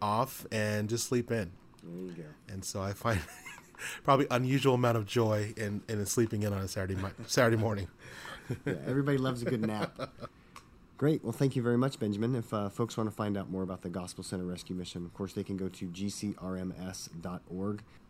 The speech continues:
Speaker 2: So, Benjamin, in, in addition to that, uh, where else can folks find, uh, information about you online?
Speaker 1: Well, um, since I already have, like, eleven hundred friends on Facebook, I don't mind people, um,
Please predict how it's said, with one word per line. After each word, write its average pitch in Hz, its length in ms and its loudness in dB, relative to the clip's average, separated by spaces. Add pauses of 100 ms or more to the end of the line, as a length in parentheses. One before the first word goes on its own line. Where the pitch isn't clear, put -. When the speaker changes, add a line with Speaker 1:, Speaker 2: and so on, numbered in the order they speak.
(340)
Speaker 2:
So, 147 180 6
Benjamin, 139 320 8
in, 135 240 8
in 143 80 8
addition 143 360 8
to 123 100 4
that, 113 340 2
uh, 107 160 4
where 104 260 4
else 110 160 4
can 104 140 -2
folks 95 320 -2
find, 92 420 -2
uh, 87 260 0 (240)
information 98 580 0
about 87 260 -4
you 92 240 0
online? 85 480 -2 (1500)
Speaker 1:
Well, 175 320 10 (220)
um, 120 440 4 (720)
since 165 180 2
I 139 200 10
already 127 240 8
have, 117 320 8
like, 104 260 -2 (320)
eleven 113 240 2
hundred 110 240 -2
friends 98 520 -6 (300)
on 101 140 -2
Facebook, 98 540 -4 (500)
I 123 60 2
don't 120 140 4
mind 113 180 6
people, 107 480 -2
um, 98 340 -4